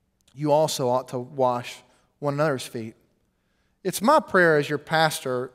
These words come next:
that we will use all of our gifts, the varied graces that we all possess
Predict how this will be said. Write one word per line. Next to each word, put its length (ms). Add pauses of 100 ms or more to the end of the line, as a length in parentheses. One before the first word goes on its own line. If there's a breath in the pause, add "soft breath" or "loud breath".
that 200
we 200
will 180
use 720 (160)
all 260
of 120
our 160
gifts, 720 (580)
the 100
varied 460
graces 600
that 140
we 160
all 200
possess 680